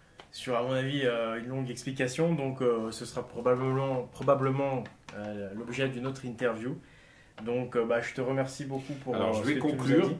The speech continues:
Speaker 2: à ta place. Tu m'as posé la question, est-ce que méditer sur les runes, ça a quelque, euh,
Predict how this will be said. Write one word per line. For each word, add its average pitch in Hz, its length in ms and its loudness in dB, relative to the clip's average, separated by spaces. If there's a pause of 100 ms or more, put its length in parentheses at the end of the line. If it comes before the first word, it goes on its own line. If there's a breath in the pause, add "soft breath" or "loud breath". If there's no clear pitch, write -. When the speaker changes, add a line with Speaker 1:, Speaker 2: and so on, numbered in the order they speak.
Speaker 2:
à - 100 -2
ta - 180 0
place. - 480 -10
Tu 110 80 -4
m'as 110 100 -2
posé 117 300 -2
la 104 80 -2
question, 101 400 -8
est-ce 127 140 -6
que - 120 -4
méditer 110 520 -2
sur 110 220 -8
les 98 120 -4
runes, 127 180 -4
ça 127 180 -8
a 98 40 -6
quelque, 113 420 -6
euh, 85 240 -4